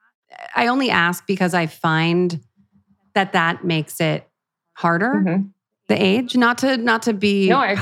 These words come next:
Speaker 1: piling on to men, David, but I feel like they take a while to come to terms with, like, a powerful woman.
Speaker 2: Mm-hmm.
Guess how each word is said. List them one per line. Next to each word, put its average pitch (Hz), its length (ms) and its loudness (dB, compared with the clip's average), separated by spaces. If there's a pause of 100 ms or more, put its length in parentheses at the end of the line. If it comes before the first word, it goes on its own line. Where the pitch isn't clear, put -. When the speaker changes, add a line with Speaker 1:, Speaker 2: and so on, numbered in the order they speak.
Speaker 1:
piling 175 300 2
on 165 260 0
to 165 260 -6 (220)
men, 185 480 4
David, 233 360 0 (640)
but 240 160 0
I 233 100 0
feel 254 160 2
like 262 120 2
they 247 100 2
take 214 260 2
a 196 100 4
while 170 500 2
to 170 140 -6
come 170 220 0
to 160 80 -4
terms 160 380 0
with, 151 160 -2
like, 143 260 0
a 175 60 -2
powerful 139 480 -2
woman. 127 240 0
Speaker 2:
Mm-hmm. 190 180 -2